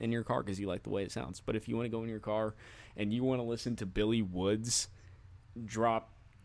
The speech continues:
complex bars over crazy beats that don't even sound like music, then do that. I think people should listen to what they wanna listen to. And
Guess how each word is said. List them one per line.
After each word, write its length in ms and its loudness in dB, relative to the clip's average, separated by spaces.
complex 680 2
bars 680 4
over 260 2
crazy 520 0
beats 400 -6
that 160 -2
don't 180 6
even 200 4
sound 320 2
like 200 -2
music, 520 0
then 160 4
do 200 0
that. 260 -2
I 60 -4
think 180 0
people 240 0
should 180 2
listen 220 6
to 60 6
what 200 4
they 60 4
wanna 260 2
listen 400 -4
to. 200 -6
And 320 4